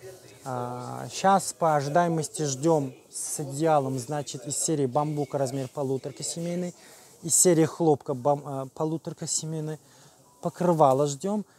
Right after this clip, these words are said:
И ещё последний вариант я вам не озвучивал, значит, по нашей распродаже из серии стёганых покрывал, да, который у нас сейчас идёт по распродаже. А, стёганое покрывало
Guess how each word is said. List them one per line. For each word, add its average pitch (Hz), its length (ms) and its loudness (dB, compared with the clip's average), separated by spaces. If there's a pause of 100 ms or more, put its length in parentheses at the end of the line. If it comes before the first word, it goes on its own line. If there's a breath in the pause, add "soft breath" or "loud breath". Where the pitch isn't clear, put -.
(680 soft breath)
И 196 260 0
ещё 180 360 0
последний 165 540 0
вариант 147 540 2
я 160 280 0
вам 147 300 -4
не 135 120 -4
озвучивал, 147 720 -4
значит, 147 320 -8
по 160 180 -8
нашей 147 340 -4
распродаже 135 680 -2
из 131 140 -4
серии 156 300 -2
стёганых 135 680 -4
покрывал, 131 580 -6
да, 127 160 -6
который 135 320 -10
у 120 60 -8
нас 127 160 -8
сейчас - 300 -14
идёт 127 180 -10 (500 loud breath)
по 135 160 0
распродаже. 165 760 0 (640 loud breath)
А, 139 120 -10
стёганое 196 380 2
покрывало 208 560 2